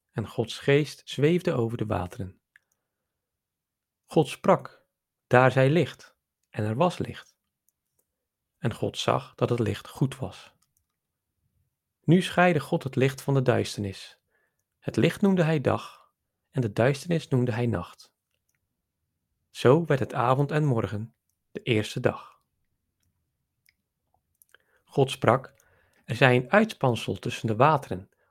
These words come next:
om de wateren van elkander te scheiden." Zo geschiedde. God maakte het uitspansel en scheidde het water onder het uitspansel van het water daarboven. Het uitspansel noemde God hemel.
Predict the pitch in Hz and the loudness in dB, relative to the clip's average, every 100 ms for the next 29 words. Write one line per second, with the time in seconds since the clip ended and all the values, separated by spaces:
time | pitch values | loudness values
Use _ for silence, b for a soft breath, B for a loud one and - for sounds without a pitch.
0 | _ - 101 95 117 151 160 156 160 151 | _ -6 -4 2 4 4 0 -2 -2 -2
1 | 143 123 120 123 131 - 107 95 - _ | -2 -2 -2 -4 -6 -8 -10 -10 -10 _
2 | _ _ _ _ _ _ _ _ _ _ | _ _ _ _ _ _ _ _ _ _
3 | - - 104 135 - 160 120 101 _ _ | -6 -2 -2 -2 -4 -4 -4 -10 _ _
4 | _ _ _ _ _ _ _ _ _ _ | _ _ _ _ _ _ _ _ _ _
5 | _ _ _ - 196 180 175 175 - - | _ _ _ -2 -2 0 -2 -2 -8 0
6 | 120 127 - 135 131 - 135 - - 110 | 2 2 0 -2 0 -2 -6 -8 -8 -8
7 | - 160 180 175 123 117 120 123 - - | 0 2 2 2 -2 0 0 -2 -6 -4
8 | 165 175 120 - 131 135 - 143 135 143 | -2 -2 -4 -2 -2 -2 -4 -4 -4 -8
9 | 151 - - 135 135 101 104 - 139 143 | -8 -6 -2 -2 0 -2 -4 -6 -6 0
10 | 180 147 - - _ _ _ _ _ _ | 4 4 0 -8 _ _ _ _ _ _
11 | _ - - 123 123 - 135 131 - 143 | _ -14 -2 0 0 0 0 0 -2 -4
12 | 139 120 123 - 107 - _ _ _ - | -2 -2 -4 -2 -4 -4 _ _ _ 2
13 | 117 87 - | 2 2 -8